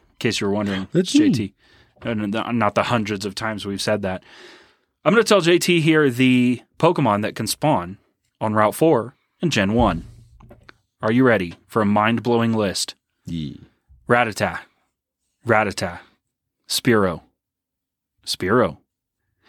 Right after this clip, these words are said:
Speaker 1: Ekans, Sandshrew, Sandshrew, Mankey.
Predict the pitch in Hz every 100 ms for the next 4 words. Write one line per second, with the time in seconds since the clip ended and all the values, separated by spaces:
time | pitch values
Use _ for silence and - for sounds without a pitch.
0 | - _ 110 98 80 76 - _ _ _
1 | _ _ _ _ _ - 135 220 - 82
2 | - _ _ _ _ _ _ _ _ _
3 | _ _ _ _ _ - - 101 160 -
4 | 98 - _ _ _ _ _ _ _ _
5 | _ _ _ - 147 247 113 76